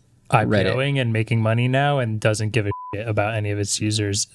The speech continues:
Speaker 2: except for all of the stuff that they post on there that now they can scrape for data for A I,
Speaker 1: And
Speaker 2: which
Speaker 1: except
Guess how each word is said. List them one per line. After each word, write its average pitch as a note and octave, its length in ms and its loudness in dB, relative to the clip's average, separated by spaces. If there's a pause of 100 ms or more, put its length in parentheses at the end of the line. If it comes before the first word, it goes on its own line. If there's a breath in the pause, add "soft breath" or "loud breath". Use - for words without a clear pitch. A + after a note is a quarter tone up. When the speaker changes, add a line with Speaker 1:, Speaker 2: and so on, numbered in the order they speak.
Speaker 2:
except A#2+ 380 0
for A2+ 160 2
all G#2+ 260 0
of G2+ 120 -4
the G#2+ 100 2
stuff - 280 -2
that G#2+ 120 -2
they A2+ 80 4
post C#3 300 2
on D3 80 2
there D3 160 2
that B2+ 160 -2
now A#2 140 2
they B2 100 -2
can C3+ 140 0
scrape C#3 240 0
for - 80 -2
data C#3 200 0
for D3+ 160 -2
A D3+ 140 0
I, D#3 120 2
Speaker 1:
And C#3 160 6
Speaker 2:
which C#3 100 4
Speaker 1:
except - 640 2